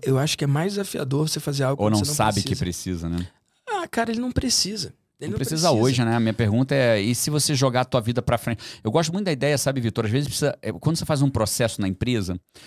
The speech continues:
Speaker 2: por que que às vezes meu time erra o processo que eles criaram? Porque eles não estressam o processo imaginando o que que vai acontecer na prática daquele
Speaker 1: Todos os
Speaker 2: processo.
Speaker 1: casos.
Speaker 2: Né? Isso. Isso. Então você tem que estressar, né? O que que vai acontecer se vierem dez casos aqui? Manda pra onde? Tal, tal, tal.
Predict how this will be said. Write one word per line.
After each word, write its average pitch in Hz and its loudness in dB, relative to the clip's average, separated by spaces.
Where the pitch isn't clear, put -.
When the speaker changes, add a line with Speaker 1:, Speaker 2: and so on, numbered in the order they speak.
Speaker 2:
por - -10
que 196 0
que 196 -4
às 143 0
vezes 135 0
meu 131 4
time 127 2
erra 107 2
o 101 -4
processo 107 -2
que - -12
eles 104 -6
criaram? 98 -2
Porque - -8
eles 120 -6
não 139 0
estressam 131 -2
o 110 -2
processo 117 -2
imaginando 127 0
o 131 -2
que 156 -8
que - -14
vai 156 2
acontecer 139 -2
na 143 4
prática 131 -2
daquele 104 -4
Speaker 1:
Todos 147 0
os - -4
Speaker 2:
processo. - -4
Speaker 1:
casos. - -20
Speaker 2:
Né? 107 0
Isso. - -2
Isso. - -4
Então 139 0
você 135 -4
tem 156 -2
que 151 -4
estressar, 151 0
né? 127 2
O 127 0
que 208 -6
que - -8
vai 208 0
acontecer 180 -2
se 160 -4
vierem 160 0
dez 160 -2
casos 143 -2
aqui? 165 -2
Manda 170 2
pra 151 0
onde? 160 2
Tal, 156 -4
tal, 156 -6
tal. - -4